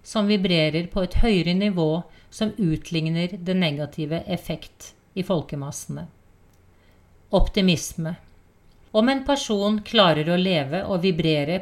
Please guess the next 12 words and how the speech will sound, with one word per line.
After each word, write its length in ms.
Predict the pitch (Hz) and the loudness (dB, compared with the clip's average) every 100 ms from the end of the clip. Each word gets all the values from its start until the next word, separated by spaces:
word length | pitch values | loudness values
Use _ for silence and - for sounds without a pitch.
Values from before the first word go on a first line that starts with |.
| 190 | -2
på 140 | 175 | -2
optimismens 840 | 160 - 175 160 - - 196 214 226 | -2 -4 -2 -2 -6 -4 -4 -2 -2
energi 640 | 220 233 - 175 170 185 - - - | 0 0 -2 -4 -4 -6 -14 -20 -8
og 160 | 175 | -4
gå 160 | 160 160 151 | 2 2 2
bevisst 400 | 156 226 - - | -2 -2 -6 -6
inn 320 | 180 165 165 | -2 0 -2
for 240 | - 196 | -4 -6
ikke 320 | 247 254 - 175 | -4 -6 -6 -6
å 80 | |
kritisere 800 | 185 185 180 208 - 175 156 175 | -4 -4 -4 -8 -4 0 0 0
andre, 420 | 185 160 135 156 | -2 -4 -4 -6